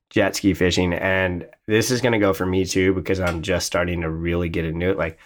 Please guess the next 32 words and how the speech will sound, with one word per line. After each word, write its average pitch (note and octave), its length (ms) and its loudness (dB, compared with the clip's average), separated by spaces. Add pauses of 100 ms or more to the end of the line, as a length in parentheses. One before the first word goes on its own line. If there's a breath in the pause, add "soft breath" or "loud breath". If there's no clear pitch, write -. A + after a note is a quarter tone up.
(220 soft breath)
not B2+ 260 2
anything B2 340 4
crazy. G2 380 2
Like, F#2+ 160 2
I'm F#2+ 120 0
not, F#2 240 0
I F#2 60 -2
don't F#2 120 0
have F2+ 100 0
a D#2+ 40 -6
Fish - 260 -4
Pro. F#2+ 140 4
I F2+ 60 2
just - 140 -8
have F2 120 0
a F2 40 -2
Wave E2 280 -4
Runner, G2+ 260 2
but F2 240 -2 (480 soft breath)
I, G#2 120 0
like, G2 200 2
have A2+ 160 0
my G2+ 100 0
Salt F#2+ 220 0
Life F#2+ 180 0
cooler G2+ 280 2
on F#2+ 100 2
the F2+ 80 0
back, F2+ 320 0
and G2+ 80 0
I A#2 140 2
have, B2+ 320 -2